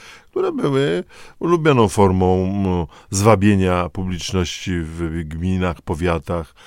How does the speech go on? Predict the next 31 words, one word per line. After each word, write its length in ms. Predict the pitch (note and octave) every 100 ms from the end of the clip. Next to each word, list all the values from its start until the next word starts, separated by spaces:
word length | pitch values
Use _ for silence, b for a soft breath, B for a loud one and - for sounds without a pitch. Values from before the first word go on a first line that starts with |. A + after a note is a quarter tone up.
| B B B
e, 200 | F2 E2
z 100 | D#2
okazji, 420 | E2+ - E2+ D#2+ F#2
y, 680 | F#2+ F2 E2 D#2 E2 E2
dni 500 | D#2 F2+ F#2 F2+ D#2 - B B
jakiejś 260 | F2 E2+ D#2
miejscowości, 840 | D#2+ - F#2 G2+ A#2 - - F2
albo 260 | D#2+ D2+ D#2+
z 80 |
okazji 300 | E2+ E2+ D2
dożynek, 560 | D#2 E2 F2 G#2+ G#2 F2
albo 180 | E2+ D#2+
z 80 | E2
okazji 340 | E2+ D#2 D#2 B B B B
święta 380 | - F#2+ E2+
plonów. 560 | - A2 A2 A2+ G#2 G2+
No 120 | F#3
różne, 260 | G#3 A2 G2+
różne 260 | G2 F2 E2+
to 120 | F2
były 220 | E2+ F2
historie. 500 | G2+ - F2+ G2+ C3 - b b b b -
Natomiast, 520 | G2 G2 A2 G#2 G#2
no, 80 | G#2
w 60 | -
tym 160 | G2+
roku 260 | G2 - G2+
nie 140 | F2+
ma 160 | F2 E2+
ani 300 | - G#2 G2+
pracy, 540 | D#2 F2 F2+ - B2+